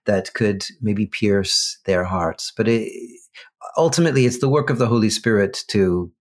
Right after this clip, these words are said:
to guide them, right? Um, to, to, to actually convict them in their hearts. But that work is only possible if we're there to proclaim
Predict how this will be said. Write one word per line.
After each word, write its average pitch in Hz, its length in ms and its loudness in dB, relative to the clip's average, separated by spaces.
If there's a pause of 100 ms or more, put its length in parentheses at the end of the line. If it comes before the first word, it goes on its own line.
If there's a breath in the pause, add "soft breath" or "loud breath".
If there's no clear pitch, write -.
(600)
to 117 100 0
guide 107 400 0
them, 80 300 -4
right? 123 320 0 (400 loud breath)
Um, 107 260 0
to, 101 460 0
to, 95 300 -4 (100)
to 92 240 -8 (240)
actually - 260 -4
convict 113 600 0
them 92 260 0
in 104 220 2
their 101 160 2
hearts. 120 380 0
But - 260 -4 (760)
that 135 260 -2
work 127 400 2
is 120 140 -2
only 117 240 4
possible 110 560 0
if 98 120 0
we're 101 140 2
there 92 280 2
to - 120 -10
proclaim 92 640 -8